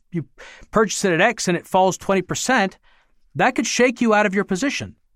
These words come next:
Likewise, if you're on a panel or you're being interviewed and your views are challenged and you don't understand why you hold,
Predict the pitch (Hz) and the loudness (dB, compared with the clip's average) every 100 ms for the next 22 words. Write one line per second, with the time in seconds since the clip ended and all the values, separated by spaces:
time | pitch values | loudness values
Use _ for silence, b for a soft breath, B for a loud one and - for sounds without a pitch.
0 | _ b b b 160 180 202 214 190 185 | _ b b b 0 0 2 0 0 -2
1 | 170 180 180 - - 196 214 131 123 135 | 0 2 0 -4 -2 0 0 0 -2 0
2 | 135 131 151 147 190 180 139 135 123 127 | 0 0 0 0 0 -2 -2 -2 -2 -2
3 | 139 135 120 139 151 139 196 175 147 - | -2 -2 -6 -2 -2 0 0 0 -4 -2
4 | 180 214 170 196 160 208 226 196 185 - | 0 2 2 0 2 2 2 2 0 0
5 | 190 139 147 170 160 135 - 202 240 214 | 0 2 2 4 2 -2 -4 0 2 2
6 | 139 | 0